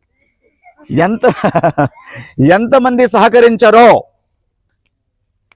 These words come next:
చేతప్ప అందరు చూ-, చూపించు, వీడియో చూపించు. సహకరించిన వాళ్ళు చేతులెత్తండి. సహకరించని వాళ్ళు, ఒప్పుకోని వాళ్ళు,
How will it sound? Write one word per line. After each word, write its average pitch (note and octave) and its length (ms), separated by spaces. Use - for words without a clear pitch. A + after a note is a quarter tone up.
చేతప్ప G3 220
అందరు F3+ 400
చూ-, F#3 120
చూపించు, - 580
వీడియో F#3+ 200
చూపించు. F#3 220
సహకరించిన C4 560
వాళ్ళు C4 260
చేతులెత్తండి. C4 500
సహకరించని B3+ 760
వాళ్ళు, B3 580
ఒప్పుకోని B3+ 580
వాళ్ళు, B3 540